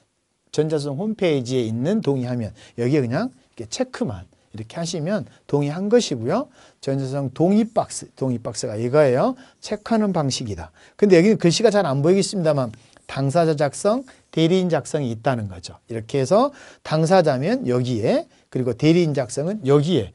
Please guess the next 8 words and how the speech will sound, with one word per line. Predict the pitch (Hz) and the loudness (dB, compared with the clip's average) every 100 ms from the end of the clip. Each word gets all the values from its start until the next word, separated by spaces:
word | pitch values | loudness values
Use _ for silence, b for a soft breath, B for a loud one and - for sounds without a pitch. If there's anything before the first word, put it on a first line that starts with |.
| b b | b b
체크, | - 208 - | -8 -8 0
여기를 | 135 165 254 | 6 6 6
먼저 | 160 160 | 4 0
체크해 | - 240 - 254 | 0 0 2 2
주시고요. | 240 - 180 240 311 _ b b | 2 0 2 2 2 _ b b
그 | - | -6
다음에 | 147 139 135 | -2 -2 -2
당사자, | 139 143 147 170 123 107 | -4 -4 0 0 -2 -6